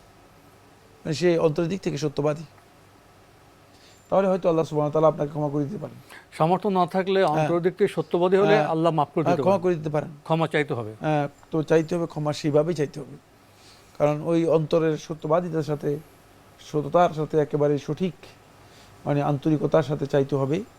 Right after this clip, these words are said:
Speaker 1: তাহলে আল্লাহ তাআলা যদি ক্ষমা করে দেন, আল্লাহ তাআলা কিয়ামতের দিন ওই লোকের হক আল্লাহর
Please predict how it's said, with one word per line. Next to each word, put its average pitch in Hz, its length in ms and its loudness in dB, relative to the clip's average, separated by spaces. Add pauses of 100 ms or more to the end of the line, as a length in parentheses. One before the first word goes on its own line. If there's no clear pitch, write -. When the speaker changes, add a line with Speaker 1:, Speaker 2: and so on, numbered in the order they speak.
(440)
Speaker 1:
তাহলে 208 160 4
আল্লাহ 185 180 4
তাআলা 214 200 2
যদি 226 120 -2
ক্ষমা 226 180 -4
করে 190 180 0
দেন, 147 140 2 (480)
আল্লাহ 175 220 2
তাআলা 165 200 2
কিয়ামতের 160 400 0
দিন 175 140 -2
ওই 165 140 2
লোকের 160 280 2
হক 190 160 2 (720)
আল্লাহর 151 260 4